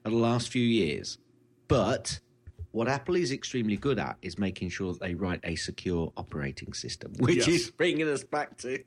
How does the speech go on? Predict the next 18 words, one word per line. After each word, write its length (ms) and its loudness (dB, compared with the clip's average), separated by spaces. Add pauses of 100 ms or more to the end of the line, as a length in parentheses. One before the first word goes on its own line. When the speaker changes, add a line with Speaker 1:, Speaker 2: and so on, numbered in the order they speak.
(300)
Speaker 1:
the 60 4
Speaker 2:
<laughs> 100 6
Speaker 1:
Apple 380 2
versus 480 0
the 180 2
F 180 -4 (140)
B 160 -4
I. 440 -4
<laughs> 60 -2 (1700)
Hey, 160 6
people, 500 2 (440)
if 140 -2
you've 180 2
got 180 4
any 180 2
thoughts 380 0
on 140 0
that, 220 -2